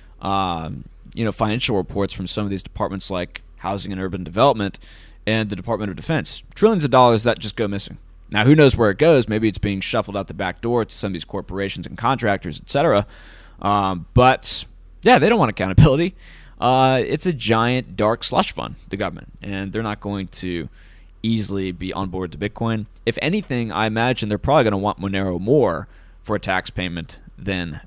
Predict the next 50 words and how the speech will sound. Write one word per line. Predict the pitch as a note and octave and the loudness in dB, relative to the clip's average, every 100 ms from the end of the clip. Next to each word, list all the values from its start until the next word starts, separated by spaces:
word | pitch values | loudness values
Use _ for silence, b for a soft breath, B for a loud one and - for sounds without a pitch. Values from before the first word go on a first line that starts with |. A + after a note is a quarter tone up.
| - | -8
Bitcoin. | F#2+ G#2+ - - - - - | -6 -6 -10 -12 -14 -18 -14
So, | F#2 F#2 - b b b b b - | -14 -14 -18 b b b b b -8
just | - - | -6 -4
something | - D3 | -4 -6
to | - | -8
note. | G2 F#2 A2 - - - | -6 -4 -4 -6 -14 -8
And | C3+ | -2
by | C#3+ D#3 | 2 2
the | |
way, | F#3+ G2+ | 2 2
if | A#2 A2+ - | 0 -2 0
governments | C#3+ C#3+ A2+ | 0 0 -4
do | - F3+ | 0 0
adopt | G2+ F#2 - | 2 -2 -4
this | F2 | -8
stuff, | - D2+ C#2 - - b b | -4 -4 -4 -6 -14 b b
you're | A#2+ B2 | -2 0
gonna | C3 | 0
have | A#2 | 0
increasingly | A2+ - C#3 - A#2 | -2 -4 -6 -4 -6
less | A2 G#2+ A#2 A2+ | -2 2 2 2
K | - A2 | -2 0
Y | G#2+ | 0
C | G2 G#2 | 0 -4
Bitcoin | F#2+ - - - - b b b | -4 -4 -8 -14 -18 b b b
because | A2 A2 G#2 | -6 -4 -4
a | F#2+ | -6
lot | F#2+ G2+ | -6 -6
of | G2+ | -6
it's | - | -8
going | G#2 | -8
to | F#2+ | -6
be | F#2+ | -6
adopted | F#2 F#2+ - | -4 -6 -8
by | - E2 | -10 -8
the | |
government. | F#2+ B2+ C3 G2+ A2 - | -2 -2 -2 -4 -8 -8
And | G#2 | -6
if | G#2 | -6
it's | F#2+ | -10
going | - G#2+ G#2 | -8 -6 -8
to | - | -10
be, | - G2+ G2 F#2 F2 - - - | -4 -2 0 -2 -6 -12 -20 -14
you | - A2+ | -4 -2
know, | G#2 F#2 | -2 -4
onboarded | A2 G#2 G2 F#2+ E2+ | -4 -4 -4 -4 -6
to | - G2 F#2+ F#2+ F2 E2 - | -8 -4 -2 -2 -4 -4 -4
a, | G2 | -4
a | |
ledger, | G2 B2 C#3 D#2+ F2+ | 0 0 0 -4 -6